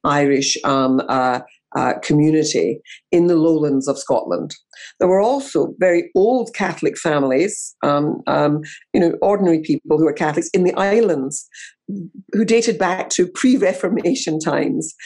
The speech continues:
um, who had been Catholics forever and a day, you know, and had never, um, abandoned their faith. And because they were in remote islands,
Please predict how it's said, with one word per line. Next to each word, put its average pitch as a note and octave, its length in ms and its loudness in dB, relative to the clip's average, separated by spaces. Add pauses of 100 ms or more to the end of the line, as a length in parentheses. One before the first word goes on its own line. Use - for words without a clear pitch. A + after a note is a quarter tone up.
(240)
um, D#3 180 0
who E3+ 120 2
had D#3+ 80 0
been D#3+ 160 0
Catholics - 580 -4
forever D3+ 300 2
and C#3+ 100 0
a C#3+ 60 -2
day, E3+ 320 2
you C#3 240 0
know, C#3 160 2
and C3+ 160 0
had D3 80 -2
never, C#3 420 0 (240)
um, C3+ 160 0
abandoned C3+ 460 2
their - 100 0
faith. D#3 280 0
And D#3 60 -4
because F3+ 300 0
they E3+ 80 2
were D#3 140 2
in D3 120 0
remote E3 360 2
islands, C#3+ 560 0